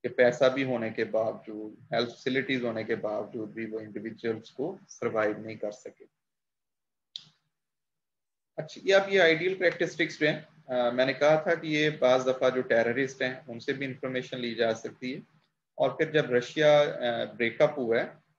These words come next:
तो इस वक्त जो रशिया के अंदर जो मुख्तलिफ scientist काम कर रहे थे वो भी फिर कह लें कि ज़ाहिर है अनरेस्ट हो गया, बेरोजगारी हो गई, वो भी एक जगह से दूसरी जगह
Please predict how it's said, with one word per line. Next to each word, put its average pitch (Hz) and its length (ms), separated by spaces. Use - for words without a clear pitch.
तो 135 280
इस 139 220
वक्त 151 180
जो 143 640
रशिया 170 340
के 165 140
अंदर 120 480
जो 120 80
मुख्तलिफ 127 540
scientist 117 640
काम 113 280
कर 107 200
रहे 110 140
थे 165 240
वो 180 160
भी 180 120
फिर 156 200
कह 123 200
लें 127 220
कि 123 140
ज़ाहिर 143 280
है 143 60
अनरेस्ट 135 600
हो 117 180
गया, 117 220
बेरोजगारी 117 840
हो 113 180
गई, 107 180
वो 110 200
भी 120 200
एक 113 160
जगह 117 180
से 113 120
दूसरी 110 360
जगह 107 400